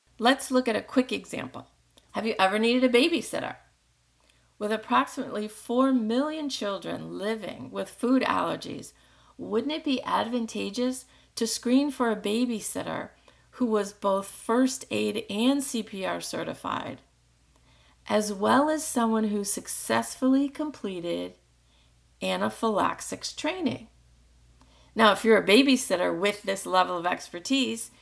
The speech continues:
you can charge more for your services. Okay, number four, leadership. Most people can spot a person's ability to inspire others.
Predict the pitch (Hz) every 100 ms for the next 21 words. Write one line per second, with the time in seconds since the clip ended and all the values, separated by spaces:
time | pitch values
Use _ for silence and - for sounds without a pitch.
0 | - _ 196 262 330 226 - 208 240 269
1 | 196 175 160 185 202 - 165 165 170 254
2 | 262 196 - - 160 - - - _ _
3 | _ _ _ _ _ _ - - - -
4 | 214 - - - 226 240 269 262 - 143
5 | - - _ _ - 226 233 185 165 -
6 | - - _ _ _ _ _ _ _ -
7 | 277 311 311 - 214 175 - 196 - 180
8 | 170 - - 170 175 175 165 180 180 170
9 | 151 156 180 175 165 - 185 165 160 -
10 | 165 - - - -